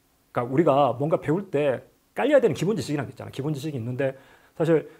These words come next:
들으신 분들이 재무제표에 대해서 어느 정도 지식을 갖추고 아니면 또 다른 강의를 통해서 배워봤다 하시는 분도 계신 반면에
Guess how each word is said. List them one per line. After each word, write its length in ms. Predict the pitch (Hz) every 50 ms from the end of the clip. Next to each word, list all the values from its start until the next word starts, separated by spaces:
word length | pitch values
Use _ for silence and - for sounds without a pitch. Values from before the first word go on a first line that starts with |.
| _ _ _
들으신 300 | - 170 170 180 185 180
분들이 340 | 170 160 151 160 160 160 156
재무제표에 800 | - 160 170 190 190 180 185 185 - 165 160 160 160 156 147 147
대해서 240 | 143 143 135 147 127
어느 120 | 135 147
정도 420 | 170 170 156 131 135 120 113 - - _ _
지식을 280 | - 135 120 165 156 -
갖추고 680 | - - 110 - - - 147 127 139 123 117 - - _ _ _ _ _ _ _ _
아니면 260 | - 117 123 135 127 120
또 80 | 135 123
다른 260 | - - 139 139 143
강의를 400 | - - 127 139 156 151 139 143
통해서 520 | - 143 131 131 127 139 143 160 151 _ _ _ _
배워봤다 680 | - 131 143 156 151 120 127 - - - 123 113 - _ _ _ _
하시는 340 | - 185 175 - 208 202 175
분도 200 | 143 135 147 135
계신 240 | - 127 - 165
반면에 480 | - 120 113 113 127 135 165 202 233 -